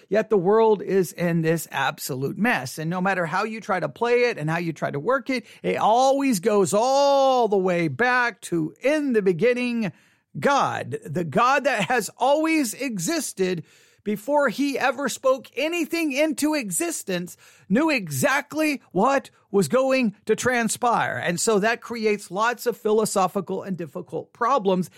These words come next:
And it's hard sometimes for us to, to, to figure that out.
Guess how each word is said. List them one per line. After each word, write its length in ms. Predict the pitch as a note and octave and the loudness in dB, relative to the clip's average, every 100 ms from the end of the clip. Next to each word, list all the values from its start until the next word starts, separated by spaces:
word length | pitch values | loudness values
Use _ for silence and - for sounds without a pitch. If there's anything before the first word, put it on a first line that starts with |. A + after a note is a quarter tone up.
| - - | -12 -4
And 140 | G#3 | -4
it's 100 | G3 | -4
hard 340 | G#3 C4 C#4 | -2 0 -2
sometimes 600 | G#3 A3+ G#3 G#3 G#3+ G#3 | -2 -6 -4 -6 -4 -8
for 180 | - G3+ | -4 0
us 200 | F#3+ - | 0 0
to, 180 | - F#3+ _ _ - | -4 -4 _ _ -4
to, 140 | G#3 | -4
to 160 | - A3+ | 0 -4
figure 400 | - G3+ F#3 G3 | 2 2 4 2
that 220 | F#3+ F#3+ | 2 2
out. 180 | E3+ | 0